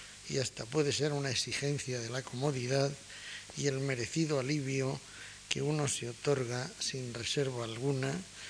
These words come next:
y sin el menor remordimiento. Para cualquier profesor habituado a ello, dar una conferencia aislada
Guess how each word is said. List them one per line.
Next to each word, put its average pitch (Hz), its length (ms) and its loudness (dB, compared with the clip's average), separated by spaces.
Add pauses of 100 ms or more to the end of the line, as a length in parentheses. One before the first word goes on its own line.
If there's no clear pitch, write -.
(220)
y 127 80 -2
sin 123 240 0
el 117 140 -6
menor 120 440 0 (280)
remordimiento. 117 760 0 (1500)
Para 147 160 4
cualquier 170 460 10
profesor 190 480 8
habituado 165 540 8
a 170 80 10
ello, 190 440 8 (200)
dar 165 240 6
una 170 200 6
conferencia 156 680 4
aislada 160 680 6